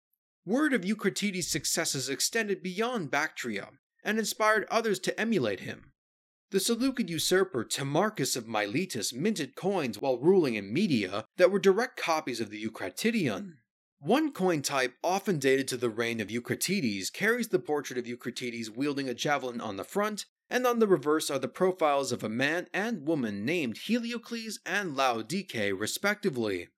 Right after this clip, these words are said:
A double profile on a coin face has been seen in other near contemporary examples, notably coin types of Ptolemy the Second and Arsinoe the Second of Egypt, and it stands to reason that both Heliocles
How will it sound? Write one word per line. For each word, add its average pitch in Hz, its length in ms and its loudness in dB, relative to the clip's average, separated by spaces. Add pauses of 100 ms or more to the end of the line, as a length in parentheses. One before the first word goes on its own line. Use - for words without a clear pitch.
(240)
A 175 80 0
double 262 280 8
profile 190 420 0
on 135 180 -2
a 120 60 -4
coin 196 320 -4
face 117 280 -4
has 208 260 -2
been 160 180 -2
seen 139 240 -4
in 110 220 -6
other 202 180 2
near 156 240 -2
contemporary 120 640 -4
examples, 135 720 -4 (240)
notably 233 360 4
coin 160 380 -4
types 135 340 -2
of 110 180 -8
Ptolemy 151 400 0
the 127 120 -4
Second 127 400 -2
and 113 140 -6
Arsinoe 160 520 0
the 120 100 -4
Second 117 340 -4
of 101 180 -12
Egypt, 135 560 -4 (300)
and 247 100 -2
it 247 100 -4
stands 277 380 -4
to 190 120 2
reason 147 340 -2
that 127 160 -2
both 127 240 2
Heliocles 185 760 0